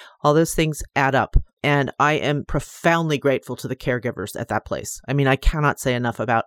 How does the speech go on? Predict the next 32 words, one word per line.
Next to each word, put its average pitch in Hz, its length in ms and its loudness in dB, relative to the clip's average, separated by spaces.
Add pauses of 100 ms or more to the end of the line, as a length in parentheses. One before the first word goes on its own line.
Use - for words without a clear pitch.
(120)
the 135 120 2
difference 147 500 -2
between 131 360 0
people 139 340 -2
who 127 280 0 (140)
are, 139 220 0 (180)
I 139 80 2
think, 156 240 -2
paid 160 320 4
decently 139 640 -2 (220)
and 131 300 0 (280)
provide, 143 480 2 (180)
put 226 140 0
themselves 196 400 0
on 135 120 0
the 127 80 -2
line 117 280 -2
for - 160 -4
your 123 140 2
loved 117 240 -2
ones. - 280 -8 (180)
That 196 240 4
should 208 360 4
be 143 200 4
a 135 60 -2
standard. - 680 0 (840)
But 139 140 4
most 185 300 4
people 196 340 2
working 151 400 0
in 139 280 0
care, 135 480 4